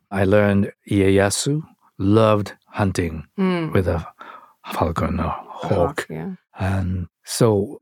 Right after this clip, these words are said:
Speaker 1: during the shooting, I could feel, oh, why he loved. Because,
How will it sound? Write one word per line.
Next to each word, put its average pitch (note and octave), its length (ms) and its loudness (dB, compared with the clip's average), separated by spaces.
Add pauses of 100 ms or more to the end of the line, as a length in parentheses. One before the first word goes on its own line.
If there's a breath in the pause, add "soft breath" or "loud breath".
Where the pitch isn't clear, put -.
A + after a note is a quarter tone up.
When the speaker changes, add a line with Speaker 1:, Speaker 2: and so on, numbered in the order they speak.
Speaker 1:
during B2+ 300 4
the D#3+ 100 6
shooting, B2 480 4
I G#2+ 160 4
could G#2 220 -2
feel, B2+ 500 4
oh, A#2+ 220 0
why C3+ 680 0 (100)
he - 220 -2
loved. F2+ 540 -6 (120)
Because, C3 380 0